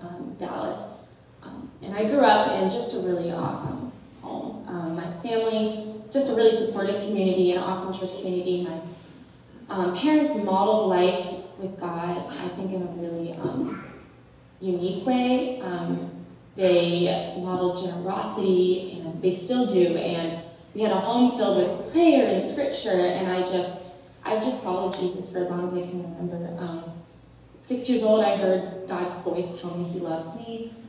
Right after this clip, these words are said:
Um, got really involved in youth group. Um, in sixth grade, I had, like, a really transformative experience with the Holy Spirit. Um,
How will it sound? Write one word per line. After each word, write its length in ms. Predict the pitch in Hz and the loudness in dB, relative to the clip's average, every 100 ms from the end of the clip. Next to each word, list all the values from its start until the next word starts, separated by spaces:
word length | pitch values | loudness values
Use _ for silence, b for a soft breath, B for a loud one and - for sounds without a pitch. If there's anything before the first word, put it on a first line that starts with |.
| - - | -16 -6
Um, 680 | 185 170 165 160 160 - - - - - - - | -4 -2 -2 -4 -4 -6 -10 -14 -18 -18 -16 -6
got 280 | 214 185 202 | 0 2 6
really 200 | 285 294 | 10 10
involved 440 | 269 247 240 240 | 10 10 8 8
in 160 | 226 190 | 6 6
youth 260 | 247 - - | 6 4 2
group. 580 | 233 233 233 - 185 | 2 4 2 0 -2
Um, 640 | 190 185 175 165 170 175 170 | 0 2 2 2 -2 -4 -6
in 100 | - | -6
sixth 300 | 247 240 240 | -6 -4 2
grade, 260 | 214 214 | 4 6
I 160 | - 185 | 4 2
had, 280 | 180 180 - | 2 0 -2
like, 140 | - | -4
a 100 | 175 | -6
really 300 | 175 226 226 | 2 6 6
transformative 760 | 220 208 190 - 190 180 175 170 | 6 2 -4 -4 -2 -2 0 -4
experience 440 | - - 180 170 | -6 -4 -4 -4
with 140 | 170 - | -8 -10
the 60 | |
Holy 180 | - 87 | -8 -8
Spirit. 460 | - 180 - - - | -6 -6 -6 -6 -8
Um, 340 | - - - | -10 -8 -8